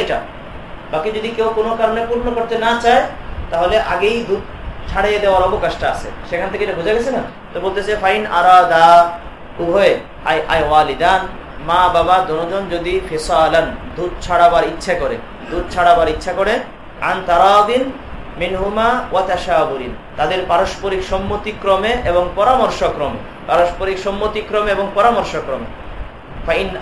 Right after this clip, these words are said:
আরাদা, আই আল ওয়ালিদান, ফিসালান ফিতামান লাহু ক্বাবলাল হাওলাইনি, দুই বছরের আগেই যদি বাচ্চার ফিতামের ইচ্ছে করে, সাদিরান আন তারাদিন, এই সাদিরান মানে হলো, এটা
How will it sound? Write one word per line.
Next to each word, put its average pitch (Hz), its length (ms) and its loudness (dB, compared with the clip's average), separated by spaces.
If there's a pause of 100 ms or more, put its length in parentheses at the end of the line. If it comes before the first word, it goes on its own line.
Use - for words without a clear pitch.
আরাদা, 151 480 6 (420)
আই 147 60 4 (140)
আল 147 160 0
ওয়ালিদান, 147 640 4 (180)
ফিসালান 147 640 0 (280)
ফিতামান 180 680 4 (340)
লাহু 143 260 2 (320)
ক্বাবলাল 160 460 2
হাওলাইনি, 170 640 0 (480)
দুই 156 160 -4
বছরের 175 400 2
আগেই 170 300 -2
যদি 165 160 -2 (140)
বাচ্চার 165 360 0 (100)
ফিতামের 175 540 2
ইচ্ছে 165 260 -8
করে, 175 160 2 (760)
সাদিরান 175 540 4 (120)
আন 160 100 -2 (100)
তারাদিন, 160 480 2 (340)
এই 143 60 -2 (100)
সাদিরান 175 460 2
মানে 185 200 0
হলো, 202 140 -2 (600)
এটা - 140 -2